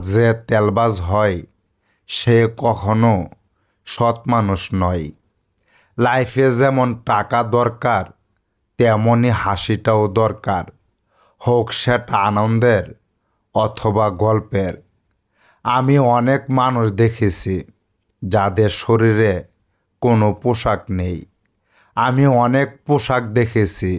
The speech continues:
যেগুলার ভিতর মানুষ নেই। সুন্দর হওয়ার চেয়ে সৎ হওয়া বেশি প্রয়োজন। মানুষ সৌন্দর্যের কদর করে কয়েক বছর, কিন্তু সততার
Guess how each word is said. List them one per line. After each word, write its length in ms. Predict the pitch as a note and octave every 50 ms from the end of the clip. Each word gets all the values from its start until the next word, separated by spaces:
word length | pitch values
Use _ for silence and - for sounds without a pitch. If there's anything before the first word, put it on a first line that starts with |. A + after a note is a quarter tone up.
| - - _ _ _ _ _ _ _ _ _ _ _ -
যেগুলার 640 | - F#2+ F#2 A2+ A#2 A#2 G#2+ G2 G2 G2+ G#2 G#2 G#2 G2+
ভিতর 500 | E2+ E2 G2 F#2+ - - B2 A#2 A2 F#2+ E2+ F2 - _ _ _ _ _ _ _ _ _ -
মানুষ 420 | G2+ G#2 G#2+ A2+ A2 G#2 G2+ - - - -
নেই। 300 | F#2 F2+ F#2 F#2 F#2 E2+ - - _ _ _ _ _ _ _ _ _ _ _ _ _ _ -
সুন্দর 520 | - - - C#3+ D3 C#3+ C#3+ C#3 D3+ D3 B2+
হওয়ার 320 | A2 A2+ A2+ A#2 A#2 A2+ - -
চেয়ে 340 | - - A#2+ B2 A#2+ A2 F#2+ E2+ - - _ _ _ _ _ _ _ _ _ _
সৎ 380 | - - - B2 B2 B2 B2 A#2 - F#2+
হওয়া 240 | G2 G#2+ G#2+ G#2+ G#2+ F#2
বেশি 320 | F#2 A#2 A#2+ A2+ - - G#2+ F#2 -
প্রয়োজন। 600 | - - G#2 G2+ G#2+ A2+ A2+ G2 F#2 F#2 F2 E2+ E2 D#2+ - _ _ _ _ _ _ _ _ _ _ _ _ _ -
মানুষ 420 | A#2 B2 B2+ C3 C3 B2 A#2 A#2 A2+ -
সৌন্দর্যের 800 | - - - B2 B2+ C3 B2+ A#2+ B2+ B2 A#2 A#2 A2 A#2 A#2+ A2+ A#2 A#2
কদর 360 | - - G#2+ F#2+ F2+ A2 A2 A2
করে 360 | - C#3 B2+ A2+ A2+ A2 G2 F2+ F2 - - _ _ _ _ _ _ -
কয়েক 320 | - G#2 G2+ G2+ G#2 G2 G2 G#2
বছর, 440 | G#2+ A#2 A2 - - - F#2+ F#2 F2+ - - - _ _ _ _ _ _ _ _ _ _ _ _ _ _
কিন্তু 440 | - B2+ B2 A#2 A2+ A2 A#2 - B2+ B2 A2+
সততার 680 | - - - A#2 A#2 A#2 - B2 A#2 A#2 - A#2+ A#2+